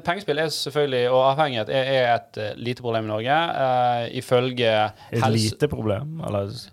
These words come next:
Speaker 1: Ja, det spørs jo hva, hvordan du ser det. I, ifølge Helse-Norge så er det trettifire tusen personer i Norge som anslås å ha problemer med gambling og pengespill.
Speaker 2: Hva sa du?
Speaker 1: Trettifire tusen.
Speaker 2: Trettifire tusen?
Speaker 1: Ja. Så det er jo ikke
Speaker 2: Ok.
Speaker 1: en stor prosentvis andel av hele befolkningen, men det er jo fortsatt mange mennesker.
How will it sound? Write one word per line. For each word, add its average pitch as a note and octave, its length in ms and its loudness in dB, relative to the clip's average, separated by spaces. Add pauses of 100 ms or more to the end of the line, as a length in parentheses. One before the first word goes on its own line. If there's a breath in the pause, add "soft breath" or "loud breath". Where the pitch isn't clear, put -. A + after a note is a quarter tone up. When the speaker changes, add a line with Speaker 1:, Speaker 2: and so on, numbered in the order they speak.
(140 loud breath)
Speaker 1:
Ja, F#3 160 2
det G#3+ 60 -10
spørs - 260 0
jo F#3+ 80 -6
hva, G3+ 140 0
hvordan F#3+ 180 -2
du D3+ 60 0
ser D3 100 4
det. B2 60 2 (100)
I, E3 60 0 (240)
ifølge F3+ 260 0
Helse-Norge D3 560 -2
så D3+ 80 2
er D3 80 -2
det C#3 80 -4
trettifire D3+ 560 -2
tusen C3+ 260 -4
personer A#2+ 300 -2
i A2 60 -2
Norge A2 260 -2
som A#2+ 160 -8
anslås A#2 400 0
å A2 80 2
ha A2+ 80 4
problemer A2 320 -2
med G2+ 160 -6
gambling G#2+ 400 -4 (320 soft breath)
og G#2+ 160 -10
pengespill. G#2 400 -8 (160)
Speaker 2:
Hva C#3 100 2
sa B2+ 200 2
du? F2+ 80 -8 (260)
Speaker 1:
Trettifire B2 480 0
tusen. - 380 -10 (260)
Speaker 2:
Trettifire A#2+ 480 0
tusen? G#2 480 -4
Speaker 1:
Ja. - 160 -20
Så - 160 -2
det E3 60 4
er - 20 4
jo D3+ 80 -2
ikke F3 80 0
Speaker 2:
Ok. F3+ 80 -4
Speaker 1:
en - 80 -10
stor - 480 -2
prosentvis B2+ 720 -4
andel A#2 400 2 (160)
av G#2 80 0
hele A2+ 160 -2
befolkningen, B2 560 -2
men B2+ 80 0
det D#3 80 2
er C#3 60 2
jo - 20 -14
fortsatt D#3 240 -4
mange C#3+ 240 0
mennesker. D3 400 0